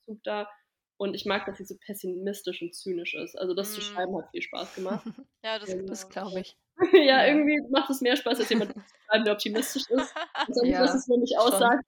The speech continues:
Speaker 1: aber <laughs> ja,
Speaker 3: Da
Speaker 1: das,
Speaker 3: kannst
Speaker 1: das
Speaker 3: du irgendwie so die ganze Bandbreite nehmen, so mit Sarkasmus,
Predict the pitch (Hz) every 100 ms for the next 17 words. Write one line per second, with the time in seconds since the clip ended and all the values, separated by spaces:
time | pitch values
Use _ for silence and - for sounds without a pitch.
0 | 208 208 214 220 330 403 330 - - -
1 | 480 415 320 196 190 202 233 214 202 214
2 | 208 220 214 196 202 190 196 196 202 208
3 | 190 185 185 196 - 185 185 185 180 180
4 | 185 180 185 180 180 175 180 - - -
5 | _ _ _ _ _ - 190 196 - 185
6 | 190 185 185 180 - _